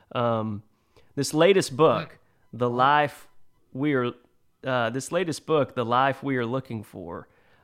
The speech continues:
Speaker 1: um, why this
Speaker 2: Hmm.
Speaker 1: book and why now?
Speaker 2: Hmm.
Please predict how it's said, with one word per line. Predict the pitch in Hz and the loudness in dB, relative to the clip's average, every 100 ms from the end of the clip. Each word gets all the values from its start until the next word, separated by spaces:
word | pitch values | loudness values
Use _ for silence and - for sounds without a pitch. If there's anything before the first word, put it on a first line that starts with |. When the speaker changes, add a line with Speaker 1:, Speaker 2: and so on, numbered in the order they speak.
| _ | _
Speaker 1:
um, | 131 131 120 110 107 - _ _ _ _ _ | -2 0 0 -2 -8 -14 _ _ _ _ _
why | 120 123 165 | -8 -6 -4
this | 180 | -6
Speaker 2:
Hmm. | - | -4
Speaker 1:
book | 143 156 143 | -2 -2 -2
and | 117 | -4
why | 123 131 | -2 -2
now? | 123 123 76 - _ _ _ _ _ _ _ _ _ _ _ _ _ _ - - - - | -2 -4 -8 -16 _ _ _ _ _ _ _ _ _ _ _ _ _ _ -20 -20 -20 -12
Speaker 2:
Hmm. | 165 151 127 | -10 -10 -14